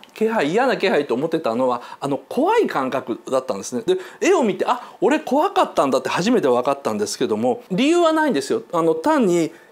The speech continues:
あの、有名な幽霊ホテルだからと知ってるから、勝手に僕が心理的に怖がってるだけだと思うんですけども、でも、そういう知識とかですね、理性的な考えは、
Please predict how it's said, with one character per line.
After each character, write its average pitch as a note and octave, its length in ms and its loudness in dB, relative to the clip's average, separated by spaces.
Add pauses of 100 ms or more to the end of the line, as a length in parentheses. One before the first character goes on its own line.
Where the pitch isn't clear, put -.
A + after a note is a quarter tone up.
(100)
あ D#3 160 0
の、 D3 100 4
有 F#3+ 240 2
名 A3 180 2
な G#3 100 2
幽 A3 260 4
霊 G#3+ 120 6
ホ A3 140 2
テ F3+ 120 2
ル C#3 80 2
だ B2+ 120 4
か D#3 140 2
ら C#3 340 4
と D3 100 0
知 - 140 -6
っ - 40 -20
て G3+ 100 0
る F#3 80 0
か G3+ 100 -2
ら、 E3 160 0
勝 F#3+ 180 -2
手 B3 120 -2
に A#3 80 2
僕 A3 280 -2
が D4+ 280 0 (180)
心 A3 300 0
理 G#3 100 0
的 G3 200 0
に F#3 100 0
怖 G#3 240 2
が G#3 80 4
っ G#3 60 -2
て E3+ 100 2
る A#2+ 80 2
だ C3+ 100 2
け G3 100 4
だ C#3 120 4
と A#2+ 100 -2
思 C3+ 160 0
う C3 40 0
ん B2+ 40 2
で A2+ 80 0
す - 100 -10
け B2 100 0
ど A#2 100 2
も、 B2+ 220 0 (480)
で C#4+ 160 0
も、 A#3+ 320 0 (380)
そ E4 220 2
う D#4 60 4
い D4 60 2 (120)
う - 40 0
知 - 120 -4
識 - 400 -2
と D3+ 120 0
か D3 140 2
で B2+ 120 0
す C#3 120 -2
ね、 A#2 140 0
理 E3 120 0
性 C#4+ 200 0
的 C4 180 0
な C#4 140 2
考 A3 320 2
え B2+ 120 4
は、 C#3 320 2